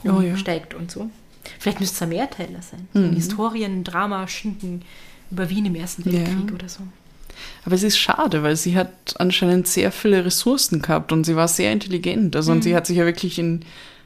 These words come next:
Speaker 1: Situationen da total schnell was überlegen können, was dann auch Sinn gemacht hat am Ende. Also das ist schon eigentlich ein Asset, das sie da gehabt
Speaker 2: Ja.
Speaker 1: hat, aber sie hat es nicht auf falsch eingesetzt.
Speaker 2: Man hatte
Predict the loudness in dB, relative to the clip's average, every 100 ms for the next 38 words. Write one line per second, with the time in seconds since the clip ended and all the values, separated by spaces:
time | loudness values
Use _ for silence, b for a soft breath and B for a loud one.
0 | -8 -4 2 2 2 2 4 6 6 6
1 | 6 6 4 2 4 4 4 4 4 2
2 | 4 4 4 2 0 0 0 2 2 2
3 | 0 0 2 2 6 8 8 4 0 0
4 | 0 0 0 0 -2 -2 -2 -4 -6 b
5 | b b b b b -20 -16 -10 -6 -6
6 | -4 -2 -2 -2 -2 0 2 0 0 0
7 | 0 -2 -2 -2 0 2 4 6 6 2
8 | -4 -4 -4 -4 -4 -4 -2 2 6 6
9 | 6 4 2 4 0 0 -2 -4 -4 -4
10 | -2 -4